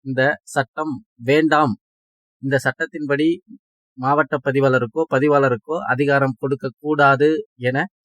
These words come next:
இந்த சட்டத்திற்கு எதிராக வாதாடும் வழக்கறிஞர்கள் நீதிமன்றம் முன் தங்களுடைய வாதங்களை வைத்தார்கள். அதிலும் குறிப்பாக ஒரு ஆவணத்தை மோசடி ஆவணமா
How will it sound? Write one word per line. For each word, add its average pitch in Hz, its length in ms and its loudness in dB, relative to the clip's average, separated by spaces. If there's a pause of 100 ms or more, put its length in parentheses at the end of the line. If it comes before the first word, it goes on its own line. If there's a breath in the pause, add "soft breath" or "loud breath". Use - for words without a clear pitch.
(340)
இந்த 139 140 0
சட்டத்திற்கு 147 580 0
எதிராக 139 500 4 (140)
வாதாடும் 131 600 2
வழக்கறிஞர்கள் 123 800 0 (500)
நீதிமன்றம் 139 600 0
முன் 151 160 4 (180)
தங்களுடைய 131 520 -2 (480)
வாதங்களை 127 480 2 (100)
வைத்தார்கள். 117 540 0 (640)
அதிலும் 147 340 0 (520)
குறிப்பாக 147 520 2 (200)
ஒரு 127 180 -2
ஆவணத்தை 156 500 0 (160)
மோசடி 147 360 2
ஆவணமா 143 460 0